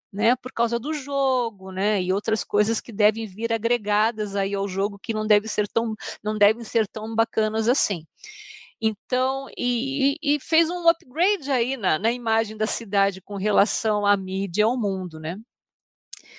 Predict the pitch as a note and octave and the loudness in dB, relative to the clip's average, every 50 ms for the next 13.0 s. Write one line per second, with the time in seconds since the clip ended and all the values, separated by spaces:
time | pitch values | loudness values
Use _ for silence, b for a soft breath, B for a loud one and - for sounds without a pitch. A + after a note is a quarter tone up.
0 | B B B B B - A#3 C#4+ C#4 C#4 D#4 E4+ - G#4 F#4+ F4 C#4 C#4 C#4+ D#4+ | B B B B B -4 0 2 2 2 2 0 -2 -4 -6 -2 2 2 2 2
1 | F#4+ - - _ _ _ _ _ - D4 C#4+ - D4+ A#3 A#3+ C#4+ D4 D4 - - | 0 -4 -8 _ _ _ _ _ 0 0 2 2 2 0 0 0 -2 -2 0 2
2 | C#4+ C4+ C4+ C#4 D4 - - - D4 B3 B3 C#4 D4 - - - D#4 D4+ - D#4+ | 2 2 2 2 0 0 0 0 0 0 0 0 -2 -6 -2 0 0 0 2 0
3 | D4 - - - - C4+ C4+ C#4 D4 C#4 B3 C#4+ D4+ D#4 D#4+ D#4+ D#4+ D#4 C#4+ B3+ | -2 -2 -2 0 0 0 2 2 -2 -4 -2 0 0 2 2 2 2 2 0 -2
4 | G#3+ G3 F#3+ B3+ B3+ A3+ A#3 C#4 - - - C#4 A#3+ D4+ D#4+ - - - C4 B3+ | -4 0 2 4 4 4 2 -2 -4 -2 -2 0 0 0 0 0 0 0 0 0
5 | C4+ - - G#3+ - - A3+ A#3 - - A#3+ A#3 A3+ A3+ A3 G#3+ G#3+ G#3+ G#3+ A#3 | 0 -2 -6 -10 -4 -2 0 0 0 0 -2 0 0 0 0 0 0 0 0 -2
6 | - - G#3 G3 G3+ G#3 - - - A3+ A3+ A3+ B3 C#4 - - B3+ G#3+ G3 G3 | -4 -8 2 4 4 4 4 2 -2 0 0 2 2 2 0 -2 -6 -8 -8 -6
7 | G#3+ - A#3 A#3 - _ - B3+ B3 B3 - - - B3 A3 A#3+ - - - A#3+ | -2 -2 0 -2 -2 _ 0 0 2 2 2 2 2 4 4 4 4 2 -2 -8
8 | A3+ A#3+ B3+ B3+ B3+ A3+ G#3+ A3 G#3+ A3 B3 - _ _ _ _ G3 G3+ G#3+ B3 | -2 2 2 2 2 2 0 -2 -2 -2 -4 -8 _ _ _ _ -6 -4 -4 -4
9 | B3 _ _ _ _ _ _ B B B B B B B B B B B B B | -8 _ _ _ _ _ _ B B B B B B B B B B B B B
10 | B - C4 D4+ - D4+ E4+ G#4 C#5+ C#5+ C5+ - A#4+ A4+ G#4+ G#4+ - - - - | B -4 -4 -4 -2 0 2 2 2 0 -2 -2 0 2 2 2 0 -2 -2 -2
11 | A#3 G#3+ G3+ G3+ - - G3+ G3+ A#3 C#4+ F#4 G#4 G4+ F#4+ F4+ C4 B3 B3 - - | -2 -2 -2 -4 -6 -8 -6 -6 -4 -4 -4 0 0 0 0 0 -2 -6 -6 -4
12 | B3+ B3 D4+ F#4 - - D4 B3+ C4 C#4+ - - - C4+ C4 - C4+ C4+ A3+ A#3+ | -2 0 0 0 2 2 0 0 0 -2 -6 -6 -6 -4 2 4 4 4 4 2